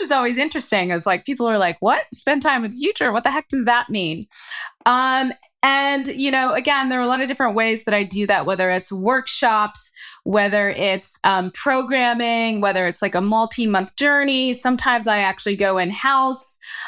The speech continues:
um, and do things for m-, a, a longer term. But really, you know, all, what all this is about is, is foresight, as you know, right? And so, you know, a lot of what I do is around my approach to foresight, which is,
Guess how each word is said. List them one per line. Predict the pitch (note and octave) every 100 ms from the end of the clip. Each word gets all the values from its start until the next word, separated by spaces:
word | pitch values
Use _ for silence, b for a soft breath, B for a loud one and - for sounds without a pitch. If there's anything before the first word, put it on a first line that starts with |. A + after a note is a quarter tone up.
| B
um, | A3 A3 A3 A3
and | G#3+ G#3+
do | A3+ A3+
things | A#3+ A3 A3 G#3
for | - G#3 G3
m-, | G3 G3+ -
a, | G3 -
a | G#3
longer | G3+ G#3+ G#3+ F#3+ G3
term. | - - C#4+ C4 B3 B3 - B B
But | A3+ -
really, | A3+ D#4+ D#4 C4 B3 A#3 A3 - -
you | A#3
know, | A3
all, | - A#3+ C4+ C#4 -
what | G#3+ A#3+
all | B3+ C4+
this | A3 B3 -
is |
about | G#3 G3 F#3 F3+ F3+
is, | F3+ F#3 F3
is | - F3
foresight, | - D4+ A#3+ - E3+ A3 D#4 -
as | F#3 F3+
you | F3+ F#3
know, | D#3 D#3 B3 E4 C#4+
right? | G3+ F#3 A#3 C#4+ b b b
And | - G#3+ G#3+
so, | C4 A#3 A3+ A3 - _ _ _ -
you | A#3
know, | A#3+ A3+ -
a |
lot | A#3+ B3+
of | C4+
what | B3
I | A3+ G#3
do | G3 G3+ G3 G3 G3
is | F#3+
around | G3 F#3+ F#3+
my | F#3
approach | F3+ F#3 - G#3+ -
to | G#3+
foresight, | G3+ F3+ F3 G3 F#3 F3
which | G3+
is, | G#3+ G3 F#3+